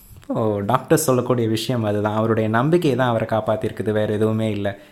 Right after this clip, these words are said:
ஏன்னா இது பாஸ்-, in-, not possible at all. இது பாசிபிளே இல்லை மெடிக்கல் இது பொறுத்த வரைக்கும் அப்படின்னு சொல்றாங்க. மோரிஸ் கிட்ட இருந்து நம்ம எடுத்துக்க வேண்டிய முக்கியமான விஷயம் இதுதான்.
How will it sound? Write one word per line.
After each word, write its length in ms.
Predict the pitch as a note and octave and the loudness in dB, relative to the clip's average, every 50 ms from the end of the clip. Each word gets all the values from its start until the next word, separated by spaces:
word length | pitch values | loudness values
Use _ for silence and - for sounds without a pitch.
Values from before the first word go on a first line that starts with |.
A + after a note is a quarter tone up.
| _ - | _ -2
ஏன்னா 160 | C#3+ F#3 A3 | 0 2 2
இது 180 | G#3 D#3+ - - | 2 2 2 4
பாஸ்-, 240 | - C#3+ C3+ C#3 D3 | 2 2 2 2 0
in-, 200 | D3 C#3+ C#3+ C#3 | 0 0 0 2
not 320 | D3+ F3 G3+ G3+ - D#3 | 2 2 2 4 2 2
possible 300 | D3 C#3+ - C#3+ B2+ B2+ | 2 2 2 2 2 2
at 140 | A#2+ A2 - | 0 2 2
all. 280 | A2+ A2 G#2 G2+ - B2+ | 2 2 2 0 -4 -8
இது 140 | B2 A#2+ A2+ - | -10 -10 -2 0
பாசிபிளே 400 | B2 B2 A#2+ A#2+ - A#2 A2+ B2+ | 0 2 2 0 0 0 2 2
இல்லை 440 | D#3+ D3 A#2+ B2+ C3+ A#2 F#2 - - - - - - | 2 2 2 2 0 0 -2 -6 -10 -18 -20 -14 -8
மெடிக்கல் 640 | A2+ A2 A#2 A#2 A#2+ A#2 A2 G#2+ G#2 G#2 G2+ G2+ G2+ G#2 | -2 -2 0 0 0 -2 -4 -4 -6 -8 -8 -10 -10 -12
இது 100 | G#2 - | -14 -8
பொறுத்த 280 | - A2+ G#2 - - G#2+ | -6 -6 -6 -4 -4 -4
வரைக்கும் 440 | G#2 G2 G2+ G2 - G#2+ A2 G#2+ | -2 -2 -2 -4 -6 -6 -6 -6
அப்படின்னு 140 | G2+ G#2+ A2+ - - | -6 -8 -8 -6 -6
சொல்றாங்க. 280 | G#2+ G2 G#2+ G2 G2+ G2+ - - - - - - - - - - - - - - _ - - | 0 2 2 2 2 -2 -6 -12 -18 -20 -20 -20 -20 -20 -20 -20 -20 -20 -20 -20 _ -20 -8
மோரிஸ் 540 | - A2+ A#2 A#2+ B2+ C3 C3 C3 - - - | 0 4 6 6 6 6 4 0 -4 -8 -4
கிட்ட 200 | - C#3 B2+ B2 | -2 0 2 4
இருந்து 200 | A#2 A2 A2+ D3+ | 4 4 4 4
நம்ம 340 | D#3 B2 A2 A2 A#2 A#2 A#2 | 4 4 4 4 4 2 2
எடுத்துக்க 320 | A2+ A2 B2 - - - | 2 2 0 0 0 0
வேண்டிய 300 | B2+ A#2 A2+ G#2+ A#2+ D#3 | 0 0 0 0 2 2
முக்கியமான 600 | C#3+ A2+ A2+ - B2 A#2 A2+ A2 G#2+ A2 A#2 D3+ | 2 0 0 0 0 0 0 2 2 2 2 2
விஷயம் 320 | D3+ B2 - - B2 A2+ A2 | 2 0 0 -2 -2 -2 -2
இதுதான். 280 | G2+ G2 G2 G2 - | -2 -2 -4 -6 -8